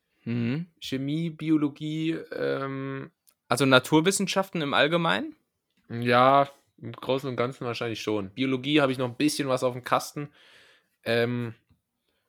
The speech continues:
Speaker 2: und Chemie, äh, hab ich zumindest den Vorteil, dass ich mir immer die Begriffe, ich kann mir immer Begriffe gut merken. Ähm,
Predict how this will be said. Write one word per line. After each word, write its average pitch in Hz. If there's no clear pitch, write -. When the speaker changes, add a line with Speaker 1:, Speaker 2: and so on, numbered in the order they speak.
Speaker 2:
und 123
Chemie, 123
äh, 143
hab 131
ich 123
zumindest 135
den 123
Vorteil, 131
dass 123
ich 127
mir 127
immer 131
die 120
Begriffe, 117
ich 110
kann 135
mir 135
immer 131
Begriffe 120
gut 98
merken. 87
Ähm, 98